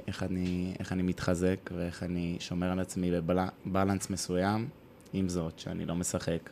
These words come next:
ועם זאת שסגנון המשחק שונה ואני צריך ללמוד אותו, ועם זאת שהמאמן לא מתחבר אליי כרגע. אה, מאתגר מאוד, אבל אני חושב שכמו שכולנו יודעים, אה, מניסיון חייכם עד כה,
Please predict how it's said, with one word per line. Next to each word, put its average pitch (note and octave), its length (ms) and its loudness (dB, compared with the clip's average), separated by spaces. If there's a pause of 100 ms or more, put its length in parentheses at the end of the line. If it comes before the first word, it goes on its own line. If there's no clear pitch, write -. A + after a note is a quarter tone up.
ועם E2+ 280 0
זאת F2 400 0 (560)
שסגנון F#2+ 540 0
המשחק G2 440 2
שונה G2 240 0
ואני F2+ 140 0
צריך F2+ 200 -8
ללמוד F#2 340 2
אותו, E2 220 -2
ועם E2+ 200 0
זאת E2+ 160 -2
שהמאמן F2+ 400 0
לא F2+ 80 2
מתחבר F2+ 480 2
אליי F2 180 2
כרגע. F2 480 -2 (680)
אה, G2 60 -4 (1500)
מאתגר G#2+ 400 6
מאוד, A2+ 320 2 (240)
אבל F2+ 120 -2
אני G2+ 100 -6
חושב G#2+ 300 -6
שכמו G2+ 560 -2
שכולנו F#2+ 420 0
יודעים, E2 320 0 (220)
אה, E2 240 -2
מניסיון E2+ 480 -2
חייכם F2+ 520 -4
עד F2+ 180 -2
כה, - 120 0